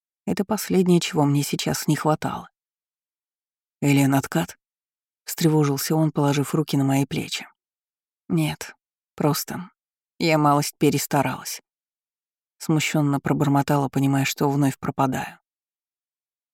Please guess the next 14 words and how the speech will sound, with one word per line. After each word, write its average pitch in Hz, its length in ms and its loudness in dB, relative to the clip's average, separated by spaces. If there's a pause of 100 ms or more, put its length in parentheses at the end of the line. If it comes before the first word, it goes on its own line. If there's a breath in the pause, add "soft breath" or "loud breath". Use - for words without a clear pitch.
Запахи 165 480 -4
кожи 156 320 -2
полуобнаженного 147 880 0
Райана, 147 340 0
который 139 320 -4
стоял - 320 -4
так 147 160 -6
близко. - 540 -12 (720)
В 160 80 4
огне 143 260 4
его 139 200 2
пальцев, 143 420 -2
придерживающих 139 840 -2
меня. 151 340 -4